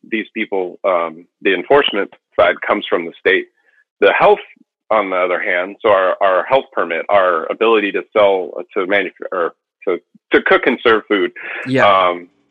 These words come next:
Speaker 1: uh, comes from a county level. And they're outnumbered as well.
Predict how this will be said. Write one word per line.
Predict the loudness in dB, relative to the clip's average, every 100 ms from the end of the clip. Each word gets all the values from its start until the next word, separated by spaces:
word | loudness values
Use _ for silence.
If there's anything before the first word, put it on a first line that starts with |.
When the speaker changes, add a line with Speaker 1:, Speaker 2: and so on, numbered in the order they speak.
| _ _ _ 2
Speaker 1:
uh, | 4 2 0
comes | 0 0 0
from | 0 0 0 -4
a | -4
county | 0 2 2 2 -2
level. | -2 -4 -8 -12 _ -20 _ _ _ _ 0
And | 2 2 0 -4 -14 _ _ _ _ _ _ -4
they're | 4 6 6 6
outnumbered | 4 2 -2 -2
as | -4 -6 -2
well. | 0 2 0 -4